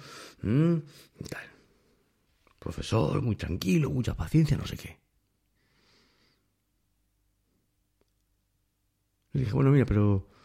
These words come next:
nueva clase, nuevo grupo de niños, empezamos otra vez de cero, yo voy a sentarme en clase con el niño". Me decía, "¿Cómo vas a hacer eso?".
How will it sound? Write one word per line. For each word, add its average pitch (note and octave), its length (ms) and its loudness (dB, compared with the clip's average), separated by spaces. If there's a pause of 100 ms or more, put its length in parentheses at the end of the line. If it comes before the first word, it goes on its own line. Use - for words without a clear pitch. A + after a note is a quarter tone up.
(520)
nueva G2 260 4
clase, D#3 600 2
nuevo G2+ 240 2
grupo G#2+ 280 2
de A2 100 4
niños, E3+ 540 4 (440)
empezamos G2 460 2
otra G2+ 160 2
vez G#2+ 120 4
de G#2+ 100 2
cero, E3+ 480 0 (920)
yo A2+ 180 2
voy A#2+ 160 4
a A2 60 2
sentarme B2 420 0
en G#2 80 -2
clase A2 260 -6
con G2 160 -2
el F#2 120 0
niño". E2+ 340 -4 (1400)
Me D#2+ 100 -2
decía, D#2+ 180 -4
"¿Cómo F2 180 -2
vas D#2 120 -2
a - 40 -8
hacer E2 200 -2
eso?". D3+ 280 4